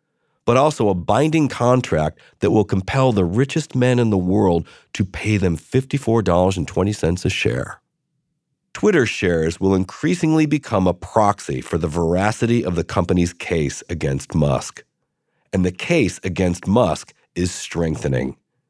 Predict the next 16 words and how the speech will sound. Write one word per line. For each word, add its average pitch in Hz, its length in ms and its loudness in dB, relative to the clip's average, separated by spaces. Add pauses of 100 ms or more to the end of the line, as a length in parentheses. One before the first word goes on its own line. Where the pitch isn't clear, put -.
(280)
Since 135 400 0
Tuesday, 90 720 -2 (260)
when 98 120 2
the 95 80 2
complaint 104 400 2
was 139 140 -2
filed, 80 560 0 (200)
the 92 80 0
market 113 420 2
is 110 120 -6
flat 104 640 0
to - 80 -6
down. 76 600 0 (500)
Twitter 110 320 2
stock, 151 460 0
however, 78 500 -2